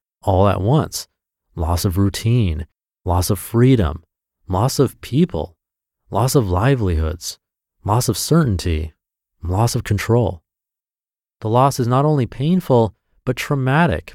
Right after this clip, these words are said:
because the world has changed so much from the world we knew just a few weeks ago. When we can allow ourselves to relax, as described in the previous step,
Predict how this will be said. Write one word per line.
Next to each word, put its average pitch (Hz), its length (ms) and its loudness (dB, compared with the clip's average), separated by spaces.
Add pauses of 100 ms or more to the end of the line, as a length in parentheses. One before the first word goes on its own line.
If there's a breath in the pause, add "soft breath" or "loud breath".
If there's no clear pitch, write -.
because - 220 -4
the 123 80 0
world 131 260 2
has 120 100 2
changed 131 380 -4
so 151 260 -2
much 156 240 2
from 127 200 -6
the 120 80 0
world 120 240 2
we 123 180 0
knew 131 340 2
just - 280 -2
a 160 40 0
few 135 220 0
weeks 127 260 -2
ago. 85 320 -2 (760)
When 110 100 2
we 113 60 2
can 117 120 2
allow 113 240 4
ourselves 117 360 0
to - 100 -6
relax, 101 640 0
as 87 160 -2
described 98 480 -4
in 87 80 -2
the 78 80 -2
previous 131 440 0
step, 85 380 -2